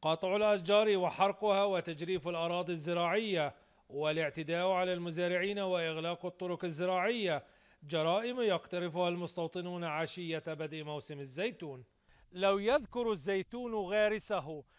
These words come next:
لأصبح الزيت دمعا، لم يبقى زيتون، لكن بقيت إرادة هؤلاء المزارعين وتحديهم للاحتلال ومستوطنيه وما يقومون به من اعتداءات.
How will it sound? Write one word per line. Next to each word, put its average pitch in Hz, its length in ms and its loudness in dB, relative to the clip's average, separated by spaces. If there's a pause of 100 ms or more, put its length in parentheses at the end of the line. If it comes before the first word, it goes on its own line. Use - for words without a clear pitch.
لأصبح 202 640 0
الزيت 208 460 -2
دمعا، 165 500 -4 (240)
لم 208 320 2
يبقى 196 500 2
زيتون، 185 480 -4
لكن 214 580 0 (240)
بقيت 214 760 0
إرادة 214 560 0
هؤلاء 208 500 0
المزارعين 208 680 -4
وتحديهم 196 1000 -4 (300)
للاحتلال 202 840 -2
ومستوطنيه 196 960 -4 (240)
وما 202 360 -2
يقومون 202 640 -2
به 185 320 -4
من 180 140 -4
اعتداءات. 180 800 -6